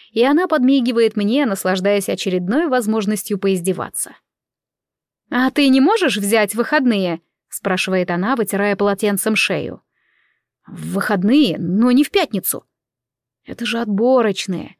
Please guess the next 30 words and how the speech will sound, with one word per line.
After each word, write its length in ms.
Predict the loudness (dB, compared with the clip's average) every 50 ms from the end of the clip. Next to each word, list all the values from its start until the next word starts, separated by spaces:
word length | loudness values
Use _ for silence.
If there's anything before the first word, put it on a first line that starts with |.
| _ _ _ _ _ _ _ -6
Знаю, 360 | -2 0 0 0 2 2 2
мама 300 | 2 2 2 2 0 -2
старается, 760 | -4 -4 -4 -2 0 0 0 0 0 -2 -2 -4 -6 -4 -4
но 220 | -2 0 0 0
она, 140 | 0 0 -2
в 60 | -2
принципе, 360 | -2 -2 -2 -2 -2 -2 -2
не 140 | 0 0 -2
способна 460 | -2 -2 -4 -2 -2 0 0 0 0
понять, 360 | 0 0 0 0 0 0 -2
что 200 | -4 -6 -6 -6
я, 180 | -4 -4 -4 -4
по 120 | -4 -4
сути, 400 | -4 -2 -2 -2 0 -2 -4 -4 -4 _ _ _ _ _
и 100 | -2 0
есть 480 | 2 2 2 0 -2 -4 -10 -12 -16 _ _
клуб 300 | -2 0 0 0 0 0
робототехники. 880 | -2 0 0 0 -2 -2 -4 -4 -8 -8 -8 -10 -10 -10 -12 -18 -20 _ _ _ _ _ _ _ _ _ _ _ _
Я 200 | -4 -2 -2 -2
состою 420 | -2 -4 -2 -2 0 0 2 2
в 80 | 2 4
нем 180 | 4 4 2
с 80 | 0 -2
того 240 | -2 -2 0 0 0
момента, 480 | 2 2 2 2 2 2 0 -2 -2
как 220 | -2 -4 -6 -2 -2
пошел 320 | -4 -2 0 -2 -2 -2
в 40 | -2
старшую 380 | -2 -2 -2 -2 -2 -4 -4
школу. 480 | -4 -4 -6 -6 -6 -6 -6 -8 -14